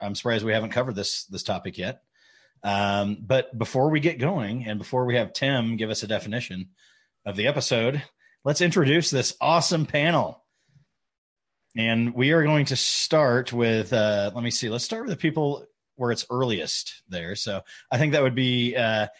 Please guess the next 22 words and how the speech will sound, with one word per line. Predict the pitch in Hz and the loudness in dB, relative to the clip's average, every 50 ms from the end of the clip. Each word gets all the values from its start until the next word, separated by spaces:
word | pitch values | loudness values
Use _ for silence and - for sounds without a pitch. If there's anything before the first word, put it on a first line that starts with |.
| - - - _ _ _ _ _ _ | -20 -20 -20 _ _ _ _ _ _
Sarah | - - - 151 139 139 143 | -6 -2 2 2 4 4 4
Oates | 135 131 131 135 160 156 - | 4 4 4 4 4 2 0
in | 156 | 0
Australia. | 139 131 127 - - 147 127 131 135 143 151 165 | 2 2 0 0 0 2 2 4 4 4 4 4
It's, | 156 127 - - - | 2 2 0 0 0
uh, | 135 117 117 | 0 0 0
seven | - - 147 131 135 127 | 2 2 2 2 2 2
A | 127 123 120 117 | 2 2 2 0
M. | 113 123 143 175 | 0 0 0 -2
So | 180 - - 143 127 120 | -2 -2 0 0 2 2
we'll | 120 120 117 117 120 127 | 2 0 0 0 0 0
allow | 120 120 120 127 | 2 2 2 2
her | 117 131 127 123 | 2 2 0 0
to | 123 | 0
go | 120 123 120 | 0 -2 -2
first | - - 120 117 131 135 - - | -2 -4 -4 -4 -4 -4 -6 -6
in | 127 110 | -8 -6
case | - 117 110 - | -6 -6 -6 -4
she | - 117 | -6 -8
falls | - - 117 107 107 98 | -6 -4 -4 -4 -4 -4
back | 110 110 101 - | -6 -8 -8 -8
asleep. | 101 - - 110 107 127 131 _ | -10 -10 -6 -6 -6 -8 -8 _